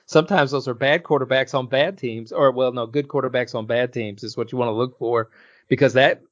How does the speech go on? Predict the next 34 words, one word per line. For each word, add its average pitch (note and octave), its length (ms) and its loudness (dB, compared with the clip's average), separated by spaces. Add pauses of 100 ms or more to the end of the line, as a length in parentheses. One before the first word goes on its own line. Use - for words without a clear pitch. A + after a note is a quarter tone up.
(160)
is B2 200 -2
volume C#3+ 520 2
and B2 100 -2
opportunity. C3+ 640 -2
Matt D#3 280 2
Ryan B2+ 600 0 (240)
is B2 120 -6
one C3+ 140 -2
of C3+ 60 -8
those B2 160 -2
players B2 280 2
that B2 140 -2
jump C3+ 220 0
out C3 160 4
at C#3 60 -6
me C3 180 0
for C3 120 -2
years C#3 360 2
now. A#2 160 0
He C3+ 100 -4
has A#2 140 -6
just A#2+ 180 -6
thrown B2+ 180 -2
the B2+ 60 -6
ball C3 320 0
a A#2 60 -4
million C#3 420 -2
times, B2 340 0
it D3+ 60 -18
seems B2+ 300 -6
like, A#2 180 0
in C3 80 -10
a A#2 40 -6
year. A2+ 360 -2